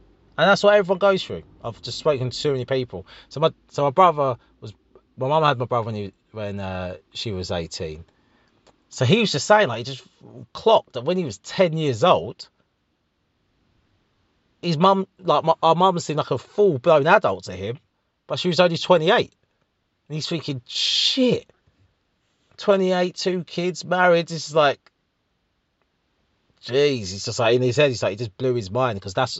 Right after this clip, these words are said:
that's how old he was when he had his first child. But she was already, like, t-, ten years old, married, fully settled. So it's just like, raw. Just, you, you clock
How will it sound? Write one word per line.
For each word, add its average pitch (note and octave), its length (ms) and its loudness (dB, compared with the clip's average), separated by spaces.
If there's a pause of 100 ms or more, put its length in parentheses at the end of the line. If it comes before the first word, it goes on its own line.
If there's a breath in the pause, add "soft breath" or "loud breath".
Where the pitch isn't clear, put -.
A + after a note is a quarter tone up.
that's A2 220 -6
how A#2+ 140 2
old A2 140 -2
he A#2+ 180 -4
was F2 340 -8 (720)
when G#2 220 -2
he F#2 100 -4
had G2 240 -4 (180)
his - 340 -6
first - 640 -4 (160)
child. G#2 380 0 (1120)
But - 160 -8
she C3+ 140 0
was A#2+ 100 -2
already, A#2+ 180 0
like, - 220 -4
t-, - 200 -2 (560)
ten C#3+ 240 2
years B2+ 160 0
old, C#3 240 2
married, C3 420 0 (1500)
fully C3+ 340 -2
settled. F#2 500 0
So - 220 -4
it's A#2 160 -4
just - 160 -10
like, G#2 220 0 (280)
raw. A#2 340 0 (1160)
Just, A#2 240 -10
you, A#2 220 -10 (160)
you B2+ 200 -12
clock - 600 0